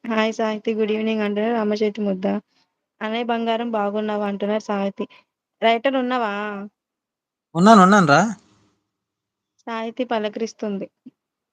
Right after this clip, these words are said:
Speaker 1: తిన్నావా సముద్ర బ్రదర్ అంటున్నారు అలహరితో.
Speaker 2: హరి బ్రదర్, తిన్నాను బ్రదర్, thank you so much.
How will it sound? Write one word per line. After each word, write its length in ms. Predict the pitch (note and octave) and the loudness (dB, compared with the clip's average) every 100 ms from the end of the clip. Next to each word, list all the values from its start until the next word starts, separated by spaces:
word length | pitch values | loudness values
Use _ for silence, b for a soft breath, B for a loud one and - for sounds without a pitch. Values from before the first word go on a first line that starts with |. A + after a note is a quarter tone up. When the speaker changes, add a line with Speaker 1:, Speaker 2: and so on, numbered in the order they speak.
| _ _ _ _ _ _ _ _ _ _ _ _ _ _ _ _ _ _ _ _ _ _ _ _ _ _ _ _ _ _ - | _ _ _ _ _ _ _ _ _ _ _ _ _ _ _ _ _ _ _ _ _ _ _ _ _ _ _ _ _ _ -14
Speaker 1:
తిన్నావా 360 | B3 A#3 A#3+ B3 | -6 -2 2 0
సముద్ర 400 | B3 A3+ G#3+ A3 | 0 -2 0 0
బ్రదర్ 360 | G#3+ G#3+ G#3 G#3 | 2 2 0 -2
అంటున్నారు 680 | G3+ F#3+ G3 G3 G3 G3+ B3+ C#4 - | -2 -4 -4 -2 -2 0 2 0 0
అలహరితో. 680 | G#3 G#3+ G#3+ G#3 G3 G3+ G3 F#3+ F#3+ G#3 _ _ _ _ _ _ _ _ _ - | 2 2 2 2 0 0 0 0 -4 -8 _ _ _ _ _ _ _ _ _ 2
Speaker 2:
హరి 160 | E3 G3+ | 4 6
బ్రదర్, 300 | G#3 G#3+ G#3 | 6 6 6
తిన్నాను 280 | F3+ G3 F3+ | 4 4 2
బ్రదర్, 260 | D#3 D3+ | 4 2
thank 200 | C#3 F3 | 2 0
you 100 | F3+ | 0
so 100 | F3 | 0
much. 80 | F3+ | -4